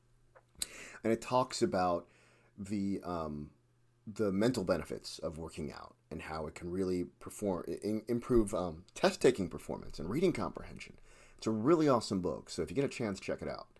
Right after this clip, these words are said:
Um, but I'm not saying to do cardio for your health. I'm saying to do it for your, for your mental performance.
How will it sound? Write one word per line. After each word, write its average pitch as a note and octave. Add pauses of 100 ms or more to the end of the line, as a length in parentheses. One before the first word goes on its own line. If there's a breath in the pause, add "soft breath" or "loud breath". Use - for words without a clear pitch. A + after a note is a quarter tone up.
(640 loud breath)
Um, E2 (140)
but G#2 (680)
I'm A#2+
not C3
saying A2+
to G2+
do F#2
cardio F#2+
for F#2
your F2
health. F#2+
I'm F#2
saying G2
to F#2+
do F#2
it G2
for G2+
your, F2 (460 soft breath)
for G2
your F2+
mental F#2+
performance. -